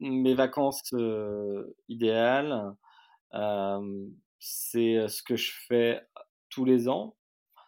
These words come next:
euh, depuis maintenant, euh, trente ans. Euh, puisque j'ai trente-huit ans, comme j'ai dit au début. Euh, depuis mes huit ans, je vais au ski, euh,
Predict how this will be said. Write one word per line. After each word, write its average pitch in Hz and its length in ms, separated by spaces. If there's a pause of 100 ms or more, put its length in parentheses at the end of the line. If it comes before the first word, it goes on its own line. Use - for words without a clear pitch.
(340)
euh, 104 920 (160)
depuis 107 420
maintenant, 110 960
euh, 95 320 (120)
trente 113 420
ans. 156 240 (800)
Euh, 98 680 (120)
puisque - 480
j'ai 95 920
trente-huit - 480
ans, 143 160
comme 120 220
j'ai 104 140
dit 101 160
au 101 80
début. 104 340 (480)
Euh, 104 320
depuis 104 280
mes 104 120
huit 117 300
ans, 135 180
je 113 120
vais 113 60
au 113 60
ski, 127 440
euh, 107 180